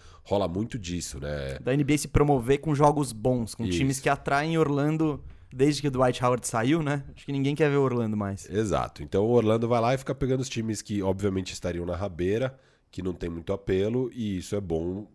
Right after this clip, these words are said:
Speaker 1: pro começo de temporada do Orlando. É... Dito isso, óbvio, no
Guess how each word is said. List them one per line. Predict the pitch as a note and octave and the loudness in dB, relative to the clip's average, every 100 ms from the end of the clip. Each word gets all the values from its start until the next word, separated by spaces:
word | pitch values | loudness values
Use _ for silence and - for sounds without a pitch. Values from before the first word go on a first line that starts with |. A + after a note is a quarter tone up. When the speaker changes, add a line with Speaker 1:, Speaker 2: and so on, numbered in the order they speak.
| _ - | _ -8
Speaker 1:
pro | F2+ | -6
começo | A2 G2 F2+ | -4 -2 -2
de | - | -4
temporada | G2 A2 F#2 F2 | -8 -4 -4 -4
do | F#2 G#2 | -4 -4
Orlando. | A#2+ D#2+ C2 C#2 _ - - _ _ | -2 -4 -6 -14 _ -20 -20 _ _
É... | - F2 E2+ E2 D#2+ - _ _ _ - - - | -4 0 0 0 -2 -6 _ _ _ -20 -20 -18
Dito | A#2 D3+ D3 G#2+ | -2 -2 0 2
isso, | D#3+ D#3 - G2 | 2 0 0 0
óbvio, | B2+ F2+ E2 | 0 -2 -6
no | E2+ F2+ G#2 F#2+ F2 E2 | -6 -8 -8 -8 -8 -10